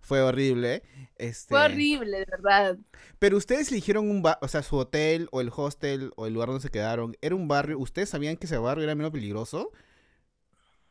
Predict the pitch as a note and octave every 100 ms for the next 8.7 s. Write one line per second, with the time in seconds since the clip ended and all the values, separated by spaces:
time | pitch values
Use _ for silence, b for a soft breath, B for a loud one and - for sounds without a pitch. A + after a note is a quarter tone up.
0 | - B3+ - B3+ A#3+ _ _ B3 B3 B3+
1 | A3+ F4+ G#4+ G#4 - G4 A4+ F#4+ F4+ F#4
2 | F4 C#4+ D4 D4+ F3+ G#3+ C4 D#4+ - A#3
3 | A3+ B3+ D4+ A3 A#3 G#3+ A#3 A3 G#3+ A3
4 | F#3+ F3+ G#3+ G#3+ - B3 - _ _ _
5 | _ D#4+ E4+ D#4+ D#4+ D4 D4+ D4 A#3+ G#3+
6 | A3 A#3 B3 A#3 F#3+ F#3+ G#3 B3 G3+ G3
7 | G3 G3 G3 D4+ G#3+ A#3 C#4+ B3+ A#3+ F#4
8 | G#4 F#4+ F4+ C4 G#3 B3+ A3+